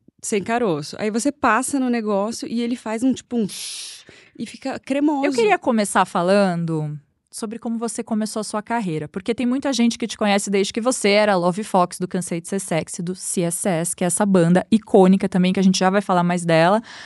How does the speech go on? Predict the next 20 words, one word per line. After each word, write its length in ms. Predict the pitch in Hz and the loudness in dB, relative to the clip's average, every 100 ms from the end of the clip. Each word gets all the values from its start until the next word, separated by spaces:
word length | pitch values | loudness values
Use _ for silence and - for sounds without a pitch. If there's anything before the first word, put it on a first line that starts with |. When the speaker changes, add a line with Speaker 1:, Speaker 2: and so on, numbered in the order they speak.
| - | -6
Speaker 2:
Mas 180 | - 359 | 2 6
eu 80 | 349 | 6
te 140 | - | 4
conheço 500 | - 233 233 226 - | 4 6 8 6 4
da 100 | 214 | 4
época 520 | 208 220 208 208 202 202 | 8 8 6 0 -6 -4
da 80 | |
revista 460 | 202 214 196 208 214 | -4 -4 -6 -8 -8
Capricho, 920 | 196 202 220 214 214 - - 214 214 214 _ - _ | -6 -8 -8 -6 -6 -8 -6 -4 -4 -8 _ -20 _
né? 220 | 196 208 | 2 2
Porque 500 | 202 269 - 285 294 - _ - | 0 -4 0 2 2 0 _ -6
eu 100 | 339 | -4
não 120 | 370 | -4
sei 240 | - 339 | -2 0
se 120 | 330 | 0
todos 300 | 294 233 202 | -2 -2 -2
sabem, 400 | - 196 170 160 170 | -2 0 0 0 -2
mas 220 | 180 190 | -2 -2
Luísa 540 | 247 262 220 240 220 | 0 2 2 2 2
Matsushita 840 | 190 170 - 165 - 208 190 170 | 2 0 -4 -6 0 0 0 -2